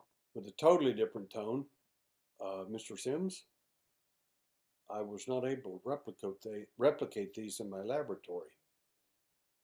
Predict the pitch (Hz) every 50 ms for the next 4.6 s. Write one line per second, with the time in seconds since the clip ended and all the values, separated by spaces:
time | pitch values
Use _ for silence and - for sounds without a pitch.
0 | _ - 107 113 113 127 147 147 - - 147 117 101 - - 110 117 127 151 160
1 | 156 160 - 143 139 135 135 135 123 120 127 139 147 127 107 98 92 - - -
2 | - - _ _ _ _ _ _ _ _ _ - 113 110 107 - 110 95 95 98
3 | 98 107 110 120 127 127 - 123 120 120 123 123 123 - - 131 131 120 98 92
4 | 92 - 90 85 87 90 82 82 - - - -